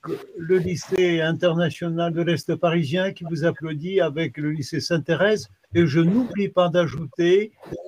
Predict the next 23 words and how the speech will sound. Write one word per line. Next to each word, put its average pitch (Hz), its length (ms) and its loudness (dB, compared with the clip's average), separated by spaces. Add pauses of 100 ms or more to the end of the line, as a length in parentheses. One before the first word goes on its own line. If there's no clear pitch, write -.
(240)
le 165 220 -2
lycée 175 420 0
français 160 960 -2
Blaise 196 320 2
Pascal 160 960 2 (760)
à 147 100 -2
Abidjan, 151 560 -2 (220)
en 127 140 -6
Côte 147 240 -8
d'Ivoire, 156 560 0
qui 175 140 -8
suit 175 180 -2
ce - 160 -18
programme 170 380 -2
de 165 100 0
près 170 300 0
avec 151 240 0
leur 147 120 -2
professeur 175 360 -2
de 143 60 0
musique, 160 500 -2 (500)
Stéphane 160 840 0 (440)
Oyoa. 156 600 4